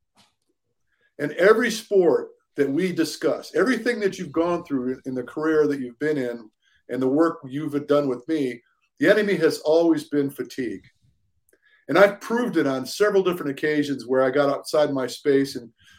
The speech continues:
you know, I got out of my lane and I started doing some stuff with CrossFitters. Now I'm doing some stuff with High Rocks. Now I've done stuff with O C R. I've done, I've, I've done work with all kinds of different athletes. And it all comes down to the same thing.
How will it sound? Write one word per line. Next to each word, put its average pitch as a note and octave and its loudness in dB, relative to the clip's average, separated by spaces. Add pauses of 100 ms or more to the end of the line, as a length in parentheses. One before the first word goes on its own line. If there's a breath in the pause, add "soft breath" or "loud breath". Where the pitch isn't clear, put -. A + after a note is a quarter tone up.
(180)
you C3 -2
know, B2 -2 (240)
I A#2+ -4
got C#3+ 4
out D#3 10
of D3+ 4
my C#3+ 6
lane D3 4
and C3+ -2
I B2 -2
started C3 -2
doing D3+ -2
some C3+ -12
stuff D3 -8
with - -14
CrossFitters. D3 2
Now C#3+ -4
I'm C3 -6
doing D3 -4
some - -16
stuff - -4
with C3 -14
High D3+ 4
Rocks. C#3+ 2
Now C#3+ 0
I've C#3 -4
done D3 -2
stuff - -4
with B2 -6 (420)
O D#3 2
C D#3 -2
R. D3 8
I've - -8
done, D#3 2 (140)
I've, D#3+ 2
I've F3+ 4
done F#3+ 6
work F3 0
with D3+ 2
all C#3+ 4
kinds C3+ -4
of B2+ -8
different B2 -10
athletes. - -10 (420)
And C3+ -2
it D3 4
all F3+ 8
comes - -2
down D#3+ 2
to C#3 -4
the C3 -2
same C3 -4
thing. A#2+ -8